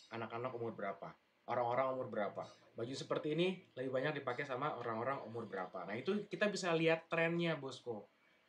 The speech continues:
Kita bisa lihat trennya, kita bisa lihat kompetitor-kompetitor kita, ya. Kira-kira mereka targetin ini ke umur-umur berapa, kita harus punya datanya dulu, gitu.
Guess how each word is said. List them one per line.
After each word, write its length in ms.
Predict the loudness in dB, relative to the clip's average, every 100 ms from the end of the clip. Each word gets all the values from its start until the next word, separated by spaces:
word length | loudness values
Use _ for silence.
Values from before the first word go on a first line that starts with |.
| _ _ -16
Kita 240 | -2 -2
bisa 240 | 0 -2 0
lihat 240 | 0 -2
trennya, 560 | 0 0 0 2 2 2
kita 220 | 2 0
bisa 240 | 0 0 4
lihat 300 | 6 6 6
kompetitor-kompetitor 1040 | 2 2 0 2 4 6 4 4 6 4
kita, 480 | 4 2 4 4 0 -16 _ _ _ _ _ -6
ya. 240 | 2 2 0 -8 -20 -20 -4
Kira-kira 400 | -2 2 4 6
mereka 240 | 6 2 2
targetin 540 | 2 0 -2 -4 -2
ini 80 | 0
ke 80 | 0
umur-umur 480 | -2 -2 -4 -4 0
berapa, 580 | 2 2 6 4 4 -2
kita 220 | -2 2 2
harus 300 | -2 -10 -20 _ -8
punya 260 | -4 0 2
datanya 540 | 2 2 2 2 0
dulu, 240 | -2 -6 -10 _ _ _
gitu. 320 | -18 -16 -14